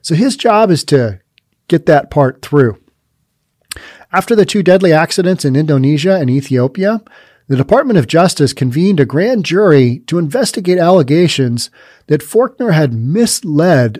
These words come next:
regulators by deliberately withholding information about the new flight control software known as the Maneuvering Characteristics Augmentation System, the M C A S, that had led to the crashes.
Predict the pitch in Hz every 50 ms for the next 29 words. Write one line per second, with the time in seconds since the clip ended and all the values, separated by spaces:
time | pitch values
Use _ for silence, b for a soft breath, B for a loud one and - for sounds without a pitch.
0 | _ - 139 147 175 165 170 135 120 123 113 110 113 113 117 123 - - b b
1 | b b b b b b b b - 151 147 135 170 165 160 180 254 294 330 285
2 | 254 247 226 196 170 175 165 - - 180 196 190 175 165 165 170 - - 147 139
3 | 147 185 208 - - 156 135 127 131 135 131 - 131 131 147 143 - - 143 139
4 | 143 - 123 120 - 143 139 139 127 - 135 135 151 156 - - 139 127 120 117
5 | 107 b b b b b b b b 147 156 165 165 160 160 143 123 151 143 131
6 | 131 127 127 135 147 180 208 214 240 240 240 240 247 254 247 233 247 - _ -
7 | - 185 202 190 190 - 170 165 175 165 - - 185 190 180 - - - - _
8 | _ - 151 147 175 156 170 185 175 165 151 - 160 160 165 156 - 151 135 -
9 | - 135 120 - - 120 113 107 107 107 - b b b b b b b - 139
10 | 151 156 151 - - 170 151 143 139 131 127 120 104 101 - - - - - _
11 | _ _ _ B B B B B B B B B B B - 131 147 139 139 135
12 | 117 131 156 156 147 123 135 123 131 - 151 143 160 175 - 147 127 120 - -
13 | _